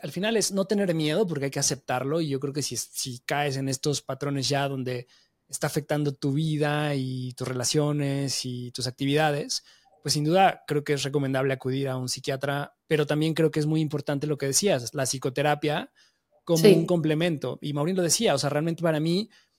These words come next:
Speaker 1: o sea, el medicamento me ayuda, pero lo que me ha verdaderamente ayudado para poder encajar de nuevo en mi vida, pues ha sido la psicoterapia, el
Speaker 2: Sí.
Speaker 1: mindfulness,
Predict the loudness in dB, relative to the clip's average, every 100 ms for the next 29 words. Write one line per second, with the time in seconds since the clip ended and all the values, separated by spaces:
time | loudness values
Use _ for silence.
0 | _ -8 -2 0 2 2 2 0 0 2
1 | 4 6 6 4 2 2 2 2 0 0
2 | 0 0 2 0 0 -2 0 0 0 -2
3 | -4 -2 -2 0 0 0 -2 -4 -4 -4
4 | -6 -8 _ _ _ -4 0 0 0 -2
5 | -2 -2 -2 -2 -4 -2 -2 -2 -2 0
6 | 0 -2 -6 _ -20 _ _ -6 0 4
7 | 4 2 -2 -2 -2 2 2 0 -2 -2
8 | -2 -6 -6 2 2 2 2 2 2 2
9 | 2 -2